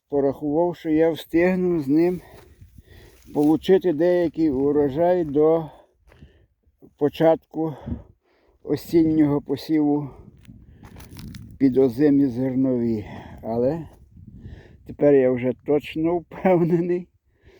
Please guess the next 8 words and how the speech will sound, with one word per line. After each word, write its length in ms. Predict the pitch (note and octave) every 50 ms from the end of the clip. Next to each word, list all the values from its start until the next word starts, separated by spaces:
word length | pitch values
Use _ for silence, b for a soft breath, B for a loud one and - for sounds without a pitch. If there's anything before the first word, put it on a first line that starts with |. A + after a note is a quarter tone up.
| b b b
що 180 | - - B2+
на 160 | A#2+ A#2+ A#2+ A#2
це 300 | - - D3+ D3 D3 C3+
розраховувати 1120 | C#3 C3+ A#2+ A#2 C3 C3 C3 B2 - - D3 C#3+ C#3+ C#3+ C#3+ C3+ C3+ C3 A#2+ - C3+ C3
не 160 | C3+ C3+ B2
треба. 540 | - C3+ B2 B2 A#2 A2+ G2 G#2 A#2 A#2 G#2 _ _ _ b b b b b b b
Можна 400 | - C3+ C#3+ C#3+ B2 B2 C3+ B2+
ки-, 280 | A2 - D3 D3 A#2+ G#2+